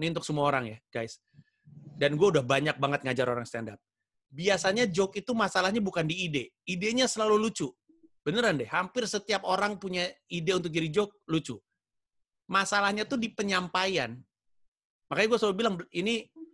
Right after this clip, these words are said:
belajar stand up tuh belajar bahasa Indonesia. Karena orang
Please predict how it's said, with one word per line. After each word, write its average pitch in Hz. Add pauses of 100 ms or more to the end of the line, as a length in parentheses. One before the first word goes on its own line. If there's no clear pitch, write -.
(720)
belajar 160
stand 175
up 190
tuh 240
belajar 156
bahasa 135
Indonesia. 151 (160)
Karena 185
orang 175